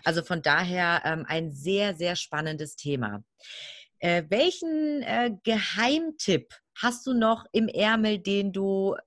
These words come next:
uns unbedingt gerne auf den Weg mitgeben möchtest? Jetzt hast du uns schon so viel geteilt, aber vielleicht gibt's noch irgendetwas, wo du sagst, „Mensch, das ist noch mal so ein Geheimtipp, den möchte ich euch gerne an der Stelle noch mal mitgeben.“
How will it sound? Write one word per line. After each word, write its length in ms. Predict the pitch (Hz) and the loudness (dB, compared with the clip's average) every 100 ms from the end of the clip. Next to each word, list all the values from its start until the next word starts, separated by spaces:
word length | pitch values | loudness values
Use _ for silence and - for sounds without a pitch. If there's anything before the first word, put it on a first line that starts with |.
| _ | _
uns 320 | - 247 269 - | 2 2 2 0
unbedingt 640 | 202 240 233 202 202 - | 2 2 2 0 -2 0
gerne 300 | 190 196 - | 2 2 2
auf 120 | 185 | -2
den 220 | 190 165 | -4 -2
Weg 300 | 175 214 220 | 0 0 0
mitgeben 540 | 175 208 - 208 190 185 | -2 -2 0 -2 -2 -2
möchtest? 480 | 185 - 185 180 - - | -4 -2 -4 -4 -12 -20
Jetzt 140 | - | -6
hast 180 | 214 220 | -6 -2
du 60 | 165 | -4
uns 160 | 202 | -2
schon 160 | 202 170 | -4 -4
so 240 | 151 247 | 0 0
viel 320 | 302 - 262 | 0 -2 0
geteilt, 400 | 196 - 160 165 | 0 -2 -2 0
aber 180 | 170 180 | 0 -2
vielleicht 380 | - 190 208 214 | 0 0 0 0
gibt's 220 | 226 - | -8 -4
noch 120 | 208 - | -6 2
irgendetwas, 720 | 220 262 247 - 208 196 196 | 2 4 0 -2 -2 -4 -4
wo 80 | 185 | -6
du 80 | 185 | -6
sagst, 320 | 175 180 - - - - | -2 -4 -6 -20 -20 0
„Mensch, 220 | 196 202 | 0 2
das 200 | 196 208 | -2 -4
ist 140 | 214 202 | -4 -2
noch 140 | 196 | 0
mal 180 | 196 190 | 0 0
so 180 | 175 175 | -2 -4
ein 120 | 180 - - | -4 -10 -2
Geheimtipp, 600 | 180 170 180 185 - - | 0 2 2 0 -6 0
den 360 | 185 170 175 165 | 0 0 -4 -2
möchte 260 | 185 - | -4 -2
ich 100 | 190 | -4
euch 160 | 175 - | -4 -2
gerne 280 | 160 170 156 | -2 -2 -2
an 100 | 160 | -4
der 100 | 160 | -4
Stelle 300 | - 175 165 | -4 -4 -2
noch 140 | 156 | -4
mal 140 | 156 | -4
mitgeben.“ 640 | 160 226 - 185 170 170 | -2 -2 0 -2 0 -4